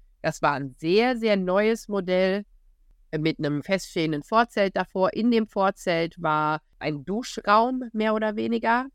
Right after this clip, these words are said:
eine feststehende Küche. Und du konntest dann im Camper auf die Toilette gehen, die an einer festen Kanalisation war. Und hattest da, wo du sonst im Camper die Küche und so hast,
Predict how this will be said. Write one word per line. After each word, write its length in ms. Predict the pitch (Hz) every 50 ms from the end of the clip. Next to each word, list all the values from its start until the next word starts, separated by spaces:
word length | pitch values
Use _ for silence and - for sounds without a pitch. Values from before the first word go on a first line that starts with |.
| _ _ _ -
eine 100 | - 165
feststehende 800 | - - 196 180 - - - _ - - - - 180 170 139 139
Küche. 440 | - - 202 208 - - 254 285 349 - _ _ - - _ _ _ _
Und 120 | _ - 180
du 80 | 180
konntest 480 | 170 - 202 185 196 196 202 185 - _
dann 240 | 202 185 185 196 185 - -
im 300 | - 226 202 190 185 -
Camper 680 | - - 202 202 220 214 233 233 226 240 240 240 -
auf 160 | - 185 - _
die 120 | 180 165
Toilette 420 | - - 165 165 175 185 - -
gehen, 400 | 233 233 247 247 285 320 359 330 - _
die 140 | 196 202 -
an 140 | 156 170 170
einer 240 | 165 165 160 156
festen 380 | 156 - 202 190 - - - 196
Kanalisation 920 | - - 190 180 170 165 156 151 - 151 143 - - 175 175 190 214 226 214
war. 260 | 240 240 269 311 381 - - - - _ _ _ _
Und 160 | _ - 175 185
hattest 340 | 196 202 - 202 - -
da, 260 | - 175 196 220 240 233
wo 80 | 233
du 120 | 208 208 190
sonst 300 | 165 175 196 220 226 -
im 160 | - 202 -
Camper 340 | - - 190 202 - 202 175
die 120 | 180 170
Küche 360 | - - 233 233 - - 262
und 200 | - - 247 226
so 260 | - - 220 226 240 233
hast, 340 | 240 240 262 254 - -